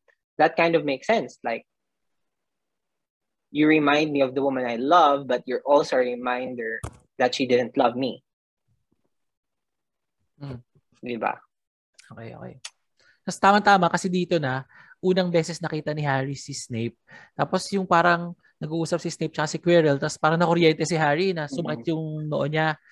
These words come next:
Speaker 2: na parang naramdaman niya yung hatred ni Snape sa kanya, pero alam natin dahil to,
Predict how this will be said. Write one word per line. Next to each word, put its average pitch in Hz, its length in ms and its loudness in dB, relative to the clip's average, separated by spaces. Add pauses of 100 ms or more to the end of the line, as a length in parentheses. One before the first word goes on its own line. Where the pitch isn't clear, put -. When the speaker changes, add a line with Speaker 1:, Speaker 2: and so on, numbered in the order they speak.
(320)
Speaker 2:
na 175 400 2 (1400)
parang 190 160 2
naramdaman 214 480 6
niya 214 160 0
yung 190 80 -6
hatred 208 400 -2
ni 185 240 -10
Snape 220 240 -4
sa 208 160 -4
kanya, 185 400 0
pero 214 160 2
alam 226 160 6
natin 214 320 2
dahil 190 320 0
to, 185 160 -4